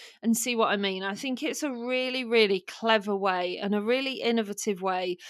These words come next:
of thinking about your content, which is, what are people gonna respond to, and how can I incorporate this into,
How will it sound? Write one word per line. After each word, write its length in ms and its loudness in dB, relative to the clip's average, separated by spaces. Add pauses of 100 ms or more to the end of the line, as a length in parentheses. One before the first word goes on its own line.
(200)
of 140 0
thinking 560 -2
about 320 0
your 160 0
content, 760 -2
which 300 -4
is, 380 -2 (240)
what 140 2
are 80 0
people 280 0
gonna 240 0
respond 440 -2
to, 120 -2
and 120 -2
how 220 -2
can 200 -8
I 80 0
incorporate 680 -2
this 260 -4
into, 600 0